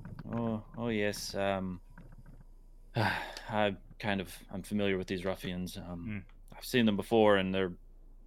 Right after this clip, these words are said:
Speaker 1: part of some of the gangs that are running rampant through the town. Um, since you," and he looks at you, Orin, he's like, "Since you seem familiar with the town, you know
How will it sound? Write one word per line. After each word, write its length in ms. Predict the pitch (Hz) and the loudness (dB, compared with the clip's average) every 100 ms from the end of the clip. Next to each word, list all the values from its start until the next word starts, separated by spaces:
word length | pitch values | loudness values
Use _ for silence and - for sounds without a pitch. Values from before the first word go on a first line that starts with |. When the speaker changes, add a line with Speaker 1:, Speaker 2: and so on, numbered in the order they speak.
| - | -14
Speaker 1:
part 220 | - 117 98 | 0 2 2
of 60 | |
some 100 | - | 0
of 60 | 98 | -2
the 60 | 92 | 2
gangs 280 | 98 98 92 | 2 2 0
that 120 | 90 | 0
are 160 | 87 - - - - - - - - - | -2 -8 -20 -20 -20 -20 -20 -20 -20 -4
running 220 | 104 95 | -2 0
rampant 300 | 92 95 - | 2 0 -2
through 120 | 98 90 | -4 -4
the 60 | |
town. 440 | - 98 90 90 - - | 0 2 2 -2 -8 -6
Um, 400 | 101 98 95 92 - - - | 0 2 2 -2 -10 -20 -10
since 280 | - 120 110 | 0 0 6
you," 280 | 147 135 123 | 6 8 6
and 100 | 104 | 4
he 80 | 101 | 2
looks 200 | 101 101 | 0 -2
at 60 | |
you, 260 | 101 104 95 - - | -4 -4 -6 -12 -4
Orin, 320 | 101 95 92 | -2 -2 -2
he's 180 | 95 90 | -4 -4
like, 180 | 87 - - - - - | -4 -8 -18 -20 -20 -18
"Since 240 | - 98 - | -6 -2 4
you 320 | 131 131 123 | 6 6 4
seem 280 | 113 117 113 | 2 2 2
familiar 320 | 113 110 107 | 4 6 6
with 120 | 107 | 2
the 60 | - | 0
town, 400 | 110 104 101 98 | 2 2 2 2
you 140 | 107 | 6
know 440 | 117 117 107 101 | 8 8 6 4